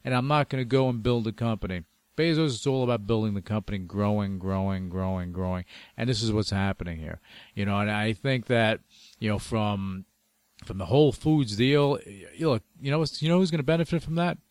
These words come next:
Yeah, yeah, Amazon's gonna benefit, of course, but also the people. Because Whole Foods, a lot of people may, may not know this, but Whole Foods, they were doing everything third and fourth party.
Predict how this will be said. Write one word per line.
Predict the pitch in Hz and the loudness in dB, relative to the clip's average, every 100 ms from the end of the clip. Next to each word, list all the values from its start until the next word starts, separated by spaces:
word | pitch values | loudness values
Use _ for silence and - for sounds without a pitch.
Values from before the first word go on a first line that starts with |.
| _ _ _ _ | _ _ _ _
Yeah, | 180 107 62 | -4 -4 -4
yeah, | 104 82 85 | -8 -8 -6
Amazon's | 113 104 92 85 - | -6 -4 -6 -8 -10
gonna | 82 | -8
benefit, | 92 110 - | -6 -6 -6
of | 123 | -10
course, | - 139 104 - 107 - - | -4 -2 -2 -6 -12 -12 -4
but | 120 - | -4 2
also | 147 147 - 135 | 4 4 4 2
the | 120 | 2
people. | 104 139 147 - 82 - - - - | 0 2 2 -2 -10 -12 -20 -12 -6
Because | 123 143 127 | -2 0 0
Whole | 151 190 | 2 0
Foods, | 175 135 113 104 | 0 0 -2 -2
a | |
lot | 131 160 | -4 -4
of | 123 | -2
people | 127 117 107 95 | -4 -4 -8 -8
may, | 90 107 | -6 -6
may | 98 107 107 | -4 -4 -2
not | 107 | -2
know | 110 185 190 | 0 4 6
this, | 127 120 - - | 6 4 -2 -14
but | - 98 | -8 0
Whole | 147 175 | 2 2
Foods, | - 143 135 104 | 0 0 0 0
they | 147 | -2
were | 170 | -2
doing | 113 98 110 135 127 | -6 -6 -2 0 0
everything | 135 127 113 110 | 0 0 -2 -4
third | - 135 | 0 2
and | 120 - | 2 0
fourth | 131 110 - | -2 -2 -2
party. | 165 190 98 80 | 0 0 -2 -8